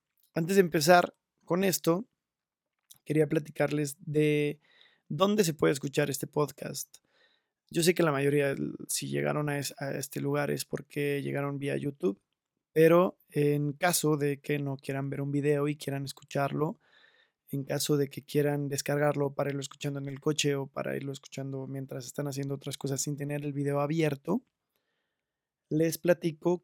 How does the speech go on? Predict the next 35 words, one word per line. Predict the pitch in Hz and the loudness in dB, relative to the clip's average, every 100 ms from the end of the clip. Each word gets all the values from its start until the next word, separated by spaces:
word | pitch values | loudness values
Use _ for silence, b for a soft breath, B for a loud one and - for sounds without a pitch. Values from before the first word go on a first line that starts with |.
| - | -2
que | 156 160 170 - - | 2 2 0 -4 -12
estoy | - 156 151 | -6 -2 0
en | 151 | 0
eso | 139 156 | 0 0
para | 151 139 | -2 -4
poderlo | 147 143 143 | -4 -4 -4
subir | - 139 | -4 -6
a | |
Spotify. | 135 147 139 139 151 | -6 -6 -6 -4 -4
En | 143 | -4
Spotify | 131 - - 135 139 | -8 -10 -10 -6 -6
todavía | 139 135 135 131 143 - - | -6 -6 -6 -6 -10 -14 -14
falta | - 139 135 139 - _ | -6 -6 -4 -6 -8 _
tiempecillo, | 143 139 147 156 185 | -14 -10 -8 -4 -4
pero | - 139 | -4 -4
ya | 139 | -4
estamos | 139 143 135 | -6 -8 -4
en | 170 | -4
esto. | 185 - 240 _ b b b b b b b _ - | -2 -4 -6 _ b b b b b b b _ 0
Eh, | 165 165 165 - - | 4 6 6 4 0
y | 214 | 0
por | 196 208 | 6 6
otro | 196 208 | 6 6
lado, | 185 190 196 | 6 4 2
pues | 196 | -2
está | 160 - 170 180 - - _ - | -2 4 6 6 2 -8 _ -4
la | 156 156 | 0 2
página | 165 147 165 170 170 175 - _ _ | 0 0 -2 0 -2 -4 -8 _ _
bilbaocuri | 147 151 151 143 135 175 175 156 | -2 0 2 0 2 4 4 2
punto | 151 147 139 | -2 -4 -4
com | - 196 262 262 _ _ _ _ _ _ _ _ _ _ - | 0 0 0 -4 _ _ _ _ _ _ _ _ _ _ 2
en | 156 156 151 | 4 4 2
la | |
sección | 135 139 - 156 160 _ _ | -2 -2 0 0 -2 _ _
podcast. | - 180 - 196 196 | 2 2 6 4 4